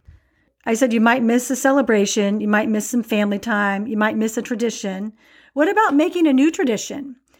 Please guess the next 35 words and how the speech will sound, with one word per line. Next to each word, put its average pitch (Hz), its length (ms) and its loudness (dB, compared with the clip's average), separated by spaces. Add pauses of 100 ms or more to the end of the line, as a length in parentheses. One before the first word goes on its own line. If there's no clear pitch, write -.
(400)
If 254 160 -6
you're 302 200 2
early 269 380 4
in 269 100 4
your 254 120 2
nursing 233 340 0
career 226 540 -2 (100)
or 233 140 -4
your 214 280 0
working 226 800 0
years 220 560 2
and 220 380 0
you 220 100 -2
recently 233 540 -2
graduated 214 640 2
from 208 120 -6
college 208 480 0
and 202 120 -8
started 254 340 0
working 208 260 -6
as 202 140 -6
a 208 60 -4
nurse 214 400 -6 (380)
or 226 120 -2
started 226 480 0 (500)
a 240 60 -4
new 247 160 4
job 214 540 0 (720)
or 233 180 -2
moved 240 520 2
out 233 260 0
of 214 140 0
your 202 440 -4 (400)
parents' 220 340 -4
home, 202 640 -2